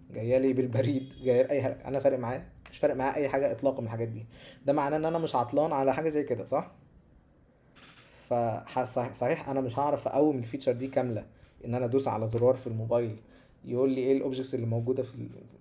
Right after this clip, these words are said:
في الكاميرا، في، في الفيو فايندر بتاعي، بس ده مش معناه ان انا ما اقدرش ابدا اشتغل على الفيتشر.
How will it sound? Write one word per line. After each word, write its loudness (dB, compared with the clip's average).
في -8
الكاميرا، 0
في، -4
في -18
الفيو -6
فايندر 0
بتاعي، -4
بس -4
ده 0
مش -2
معناه 0
ان 0
انا 2
ما 0
اقدرش 4
ابدا 2
اشتغل -2
على 0
الفيتشر. -8